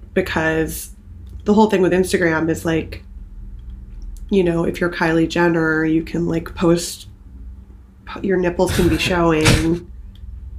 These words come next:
Speaker 1: and you won't get taken down.
Speaker 2: Okay, yeah.
Speaker 1: But, but sex workers are always getting banned and shadow banned for, like, posting stuff that isn't explicit, but is, like,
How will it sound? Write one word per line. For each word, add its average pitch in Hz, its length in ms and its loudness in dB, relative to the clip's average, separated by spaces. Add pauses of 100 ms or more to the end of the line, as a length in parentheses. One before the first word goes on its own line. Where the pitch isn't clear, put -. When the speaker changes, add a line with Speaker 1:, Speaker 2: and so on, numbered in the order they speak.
(160)
Speaker 1:
and 196 120 8
you 185 80 8
won't 170 140 4
get 180 100 0
taken 160 240 0
down. 156 640 2
Speaker 2:
Okay, 117 720 6
yeah. 87 160 2
Speaker 1:
But, - 400 2 (760)
but 180 220 2
sex 170 240 2
workers 180 340 2
are 175 100 4
always 160 220 4
getting 165 500 2 (680)
banned 208 580 6
and 165 140 0
shadow 190 340 6
banned 165 680 4
for, 175 240 2
like, 156 400 0 (760)
posting 220 320 6
stuff 185 240 2
that 175 120 4
isn't 175 300 4
explicit, 214 800 4
but 180 140 2
is, 165 180 4
like, 147 320 0